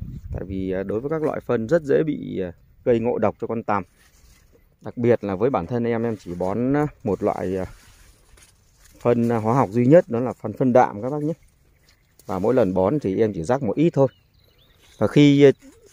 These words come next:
em trồng cái cây dâu nó lên được, à, thường thì khoảng, à,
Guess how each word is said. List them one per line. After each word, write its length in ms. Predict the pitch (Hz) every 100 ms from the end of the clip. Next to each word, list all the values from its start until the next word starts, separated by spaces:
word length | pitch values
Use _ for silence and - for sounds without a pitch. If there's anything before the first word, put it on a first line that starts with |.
| -
em 160 | 131
trồng 220 | 123 120 110
cái 100 | 120
cây 160 | 143
dâu 200 | 135 135
nó 120 | 131
lên 280 | 143 143 135
được, 160 | 120 107
à, 260 | 101 104 101 - _ - _ _ _ _ - _ _ _ -
thường 280 | - 113 104
thì 80 | 101
khoảng, 360 | 101 80 87 101
à, 240 | 101 92